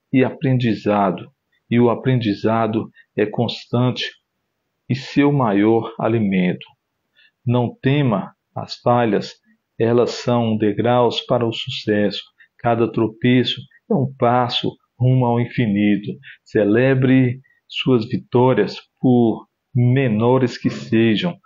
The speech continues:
pois cada conquista é um degrau que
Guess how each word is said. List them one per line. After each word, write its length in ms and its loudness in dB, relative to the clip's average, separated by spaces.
pois 220 -4
cada 640 0
conquista 760 -2
é 60 2
um 120 2
degrau 720 2
que 720 2